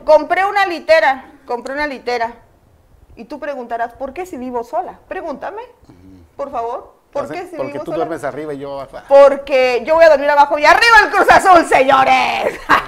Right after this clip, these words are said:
Speaker 2: Ah, arriba, más
Speaker 1: Quería
Speaker 2: bien.
Speaker 1: decirlo. Ya sé, no quiero lideratos, quiero campeonatos. Pero bueno, por algo se empieza.
Speaker 2: Oye, nomás
Speaker 1: Oye,
Speaker 2: empezaron ahí
Speaker 1: oye,
Speaker 2: que
Speaker 1: Tobar ya nos dijo,
Speaker 2: los
Speaker 1: Tobar ya nos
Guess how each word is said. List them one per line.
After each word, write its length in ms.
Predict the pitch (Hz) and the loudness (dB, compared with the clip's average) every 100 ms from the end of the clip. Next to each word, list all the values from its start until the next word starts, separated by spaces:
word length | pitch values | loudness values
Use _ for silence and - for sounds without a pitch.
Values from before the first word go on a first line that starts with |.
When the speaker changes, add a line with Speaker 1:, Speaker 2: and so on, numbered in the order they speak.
| - | -4
Speaker 2:
Ah, 380 | 247 226 214 - | -2 -2 -2 -4
arriba, 320 | 123 120 156 | -6 -10 -10
más 140 | 156 | -2
Speaker 1:
Quería 340 | 285 285 330 320 | 4 4 4 2
Speaker 2:
bien. 120 | 277 | 2
Speaker 1:
decirlo. 680 | - 285 277 262 240 226 226 | 0 2 2 2 -2 -2 -6
Ya 100 | 508 | -8
sé, 420 | - 381 381 339 | -4 -2 4 4
no 160 | 262 330 | 4 -2
quiero 240 | 349 349 | -4 -4
lideratos, 580 | 339 277 262 302 247 226 | -4 -4 -2 -2 -2 -6
quiero 220 | 277 285 | -2 -2
campeonatos. 580 | 285 262 247 254 269 269 | -2 -4 -2 0 0 -2
Pero 180 | 262 330 | -8 -8
bueno, 240 | 392 415 403 | -6 -6 -6
por 140 | 294 | -6
algo 140 | 294 311 | -6 -10
se 60 | 208 | -14
empieza. 400 | 196 202 190 - _ | -12 -10 -8 -10 _
Speaker 2:
Oye, 220 | 190 220 208 | 2 4 6
nomás 220 | 220 269 | 4 4
Speaker 1:
Oye, 80 | 254 | 2
Speaker 2:
empezaron 460 | 233 233 254 254 | 0 2 2 2
ahí 120 | 220 | 2
Speaker 1:
oye, 80 | 339 | 2
Speaker 2:
que 40 | 370 | 4
Speaker 1:
Tobar 320 | 330 330 381 | 6 8 6
ya 100 | 370 | 4
nos 160 | 370 302 | 2 0
dijo, 220 | 339 349 175 | -6 -8 -6
Speaker 2:
los 120 | 170 | -4
Speaker 1:
Tobar 20 | |
ya 100 | |
nos 20 | 170 | 0